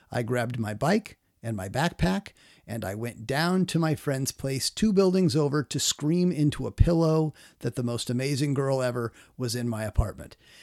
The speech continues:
If I had stayed even one more minute, I would have said something that could not be unsaid. Plus, I had to remain the unsolved puzzle.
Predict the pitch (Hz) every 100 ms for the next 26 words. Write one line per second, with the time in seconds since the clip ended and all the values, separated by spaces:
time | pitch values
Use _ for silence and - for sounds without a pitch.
0 | - - - 131 - 160 214 196 190 -
1 | 175 170 160 - 151 143 135 127 120 123
2 | 151 190 175 151 156 156 139 104 - -
3 | _ _ _ - 123 160 165 147 - 156
4 | 156 147 - 180 - 190 202 202 190 -
5 | 113 - 139 135 131 131 143 113 120 110
6 | - 95 - - - _ _ _ _ _
7 | - 156 185 - - - _ _ - 120
8 | 120 127 120 123 110 107 151 165 165 131
9 | 127 - 127 139 127 123 120 117 - -
10 | 110 - -